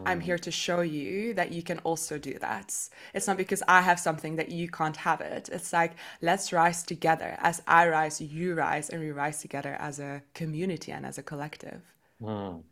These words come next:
Speaker 2: that's beautiful. And, and this, thank you for sharing that. And there's so many things that I wanna dive into. And, you know, I'm particularly interested in how you said in the beginning that what you're really helping people with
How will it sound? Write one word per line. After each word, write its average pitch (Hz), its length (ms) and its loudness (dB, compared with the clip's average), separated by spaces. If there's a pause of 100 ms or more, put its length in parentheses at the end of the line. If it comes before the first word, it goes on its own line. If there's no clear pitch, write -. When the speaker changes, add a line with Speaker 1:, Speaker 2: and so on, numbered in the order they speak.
(140)
Speaker 2:
that's 104 200 0
beautiful. 117 720 2
And, 110 240 -4
and 110 140 0
this, - 300 2 (640)
thank 156 200 8
you 139 60 2
for 120 100 0
sharing 143 460 8
that. 113 120 4
And 117 120 2
there's 123 180 6
so 151 140 8
many 139 360 0
things 135 300 0
that 120 100 2
I 120 60 6
wanna 113 220 2
dive 104 380 4
into. 123 500 4
And, 110 260 -2 (800)
you 143 80 2
know, 120 80 6
I'm 117 140 4
particularly 147 560 4
interested 131 500 -2
in 113 540 0 (300)
how 135 380 6
you 135 260 0
said 120 460 4
in 113 80 -4
the 110 60 -4
beginning 117 560 0
that 110 340 0 (1040)
what 131 200 6
you're 151 140 4
really 127 220 6
helping 120 380 2
people 123 320 2
with 127 320 4